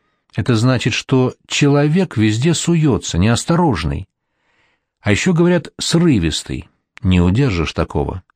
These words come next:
Вероятно, в семье Рихтеров таких русских слов не знают. «Отчаянный, да?» подсказала Татьяна.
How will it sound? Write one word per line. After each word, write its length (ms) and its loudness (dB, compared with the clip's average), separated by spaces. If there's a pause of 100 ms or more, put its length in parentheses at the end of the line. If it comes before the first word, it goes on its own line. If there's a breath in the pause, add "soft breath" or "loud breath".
(580)
Вероятно, 600 0
в 60 -6
семье 380 2
Рихтеров 600 -2 (400)
таких 560 -2
русских 480 -2
слов 340 -2
не 120 2
знают. 520 -4 (1300)
«Отчаянный, 840 0
да?» 320 0 (420)
подсказала 640 0
Татьяна. 640 -2